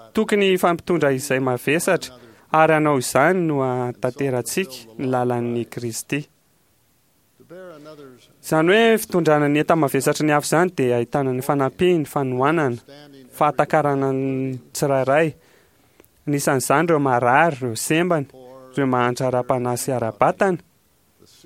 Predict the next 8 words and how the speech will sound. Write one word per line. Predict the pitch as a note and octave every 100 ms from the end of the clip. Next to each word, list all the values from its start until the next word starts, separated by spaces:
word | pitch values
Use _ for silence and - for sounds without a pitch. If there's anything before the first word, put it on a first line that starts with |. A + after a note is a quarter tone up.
| C#3 _ B2+ D#3
ireo | D3+ C#3+
mikatsaka | - D#3 D#3 D3+
ny | C#3+ -
fahamarinana | D3 C#3 C3 D#3 G#3 D#3+ -
sy | - - C#3+
ireo | C3+ C3
amin'ny | B2 B2 B2 A#2+ A#2+
korontan-tsaina, | C3+ B2+ B2+ - D3 D3+ D3